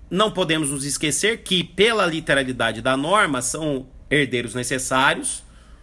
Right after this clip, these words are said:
os descendentes, os ascendentes e o cônjuge,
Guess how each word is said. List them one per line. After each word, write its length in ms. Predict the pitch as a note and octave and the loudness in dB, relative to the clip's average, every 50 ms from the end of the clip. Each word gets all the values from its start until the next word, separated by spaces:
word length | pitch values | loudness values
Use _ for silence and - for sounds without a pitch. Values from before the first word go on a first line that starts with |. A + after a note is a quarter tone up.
| - - - - - | -20 -20 -14 -6 -2
os 320 | C3 C3 B2+ B2+ - - | -2 0 0 0 -2 -4
descendentes, 1160 | - - - - F#3+ G#3+ G#3+ - - F3 D3+ C#3 B2 A#2+ C3 C#3+ D#3+ F#3 - - - - - - - | -6 -4 0 2 4 4 4 2 0 -2 -2 -2 0 0 0 0 0 -4 -4 -6 -6 -6 -8 -8 -6
os 180 | D3 C#3+ B2 | -6 -4 -2
ascendentes 840 | B2+ C3 - - E3 D#3+ D#3 C3 C#3 C3+ D3+ E3 - - - - - | -2 -2 -2 -4 -4 -6 -4 -2 -2 -2 -2 -2 -4 -6 -6 -8 -10
e 100 | - F3+ | -10 -8
o 60 | G3 F#3+ | -8 -8
cônjuge, 800 | - - - F3 F#3 F3 D3+ A#2 F2+ F2 F2 - - - - | -6 -2 0 0 2 2 0 -2 -6 -10 -14 -16 -16 -16 -18